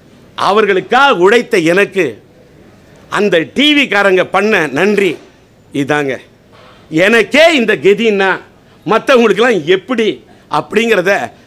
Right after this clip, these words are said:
தமிழ்நாட்டு மக்கள் சிந்திக்கணும். அதனால ஒண்ணே ஒண்ணு மட்டும் சொல்றேன், நான் இங்க அரசியல் பேச விரும்பல. இவ்வளவு பாதிக்கப்பட்டிருக்கேன், என்ன பாதிக்கப்பட்டாலும் சரி, நான் நானா இருப்பேன். நான் எப்படியோ கஷ்டப்பட்டாவது, என்ன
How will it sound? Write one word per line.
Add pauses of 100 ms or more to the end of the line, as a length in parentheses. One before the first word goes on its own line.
(220)
தமிழ்நாட்டு
மக்கள்
சிந்திக்கணும். (960)
அதனால (260)
ஒண்ணே
ஒண்ணு
மட்டும்
சொல்றேன்,
நான்
இங்க
அரசியல்
பேச
விரும்பல. (1160)
இவ்வளவு
பாதிக்கப்பட்டிருக்கேன், (420)
என்ன
பாதிக்கப்பட்டாலும்
சரி, (420)
நான் (100)
நானா
இருப்பேன். (720)
நான்
எப்படியோ (140)
கஷ்டப்பட்டாவது, (880)
என்ன